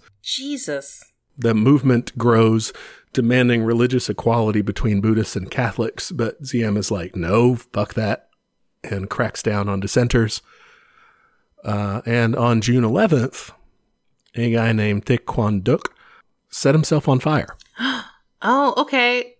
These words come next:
Speaker 1: I know this story.
Speaker 2: Yeah.
Speaker 1: Yeah, this is the, the monk that sets himself on fire story.
Speaker 2: Mm-hmm.
Speaker 1: Oh my
Speaker 2: He was
Speaker 1: gosh.
Speaker 2: the Buddhist monk, uh, who self-immolated on a busy intersection in Saigon, protesting against Diem's regime.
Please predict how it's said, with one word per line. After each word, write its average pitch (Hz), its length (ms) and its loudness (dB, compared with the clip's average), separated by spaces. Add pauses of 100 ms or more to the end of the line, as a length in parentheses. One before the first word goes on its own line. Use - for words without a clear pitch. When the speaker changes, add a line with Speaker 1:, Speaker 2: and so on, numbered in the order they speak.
(140)
Speaker 1:
I 220 180 2
know 254 220 0
this 294 180 -2
story. 127 500 -8 (220)
Speaker 2:
Yeah. 110 680 0
Speaker 1:
Yeah, 214 380 -2
this 185 220 -8
is 208 180 -12
the, 214 420 0 (120)
the 208 100 -2
monk 214 340 -2
that 214 140 -6
sets 220 180 -4
himself 220 280 -6
on 226 120 -6
fire 294 300 0
story. 135 520 -8 (260)
Speaker 2:
Mm-hmm. 135 360 4 (460)
Speaker 1:
Oh 220 280 -6
my 190 100 -8
Speaker 2:
He 170 40 -10
was - 60 -18
Speaker 1:
gosh. 202 400 2
Speaker 2:
the 113 80 2
Buddhist 123 340 2
monk, 143 340 0 (180)
uh, 107 300 2
who 98 400 0 (260)
self-immolated 110 1300 2 (100)
on 104 180 0
a 92 140 0
busy 139 360 2
intersection - 800 -4
in 101 160 -4
Saigon, 123 640 -2 (520)
protesting 113 600 0
against 95 500 -2
Diem's 95 460 -4
regime. 87 400 -4